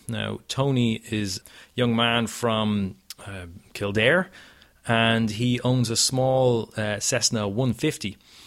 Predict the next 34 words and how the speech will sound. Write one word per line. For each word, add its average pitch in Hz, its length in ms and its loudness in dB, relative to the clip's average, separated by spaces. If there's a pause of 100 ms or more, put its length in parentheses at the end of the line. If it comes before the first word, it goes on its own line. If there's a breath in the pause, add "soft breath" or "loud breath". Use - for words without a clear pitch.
(240 loud breath)
And 120 300 2
Tony 175 340 2
got 165 260 2
in 160 100 -2
touch - 260 -2
with 120 80 -6
me 117 220 0
after 113 340 -2
hearing 120 480 2
me 107 360 0
on 104 160 -2
the 101 60 -4
Plain 104 220 -2
Talking 101 280 -4
U 95 120 -6
K - 180 -10
podcast 98 680 -4 (580 loud breath)
and, 120 400 0 (300)
you 151 120 -4
know, 127 140 2
heard 135 560 2
that 117 140 0
I 113 80 2
hadn't 107 260 -2
been 101 140 -2
able 98 200 -4
to 95 80 -8
get 98 140 -2
up 90 80 -8
flying 92 300 -6
for 92 120 -8
a 95 60 -4
long 95 240 -4
time 95 460 -4